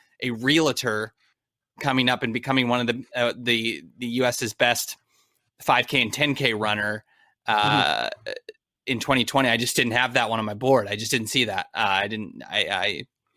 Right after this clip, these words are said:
Speaker 1: usually that, uh, doesn't happen. So, like I said,
Speaker 2: Yeah.
Speaker 1: the, the
Speaker 2: If they
Speaker 1: analogy for me is Jeremy, Jeremy Lin kind of just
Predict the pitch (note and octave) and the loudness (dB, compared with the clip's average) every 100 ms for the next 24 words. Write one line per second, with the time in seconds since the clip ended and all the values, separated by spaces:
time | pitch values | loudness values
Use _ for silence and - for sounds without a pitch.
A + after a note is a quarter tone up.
0 | _ _ - B2 B2 C3 A#2 A2 A2 - | _ _ -2 0 2 2 0 -2 -4 -2
1 | A2 G#2+ G2+ - - G#2+ G2 G#2+ A#2 A2 | 2 2 0 -2 -2 2 2 0 -2 -6
2 | G#2+ F#2 G2+ - - G2+ - - _ _ | -6 -6 -8 -6 -2 -2 -4 -14 _ _
3 | _ _ _ _ _ _ - B2+ B2 C3 | _ _ _ _ _ _ -2 2 4 4
4 | A2+ A2 A2+ B2+ A#2 B2 C3 B2+ - A#2+ | 2 2 0 2 6 8 6 4 0 0
5 | A#2+ A2 A2+ B2 B2 B2 - - C#3+ C3 | 2 2 2 2 2 -2 -6 -2 2 2
6 | B2 B2 B2+ A2+ A#2 A#2+ A2+ B2 - | 2 2 2 2 0 -2 2 0 -2